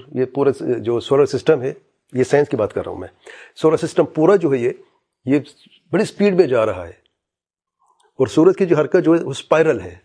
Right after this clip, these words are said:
spiral جانتے ہیں؟ یعنی زمین، سورج وہ یوں آپس میں یوں spiral جا رہے ہیں سارے۔ یہ بھی سائنسدانوں نے کہا ہے، اس نے کہا، "میں ثابت اس کو کرتا ہوں۔" یہ بھی ایک اور تھیوری ہے۔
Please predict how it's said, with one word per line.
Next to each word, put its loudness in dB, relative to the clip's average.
spiral 0
جانتے -4
ہیں؟ -6
یعنی -2
زمین، 2
سورج 2
وہ 0
یوں 0
آپس 0
میں 0
یوں 0
spiral 0
جا 0
رہے -2
ہیں -4
سارے۔ -10
یہ -4
بھی -2
سائنسدانوں -6
نے -6
کہا -8
ہے، -6
اس -8
نے 0
کہا، 0
"میں 0
ثابت 0
اس -6
کو -8
کرتا -12
ہوں۔" -16
یہ -6
بھی -2
ایک -6
اور 0
تھیوری -6
ہے۔ -16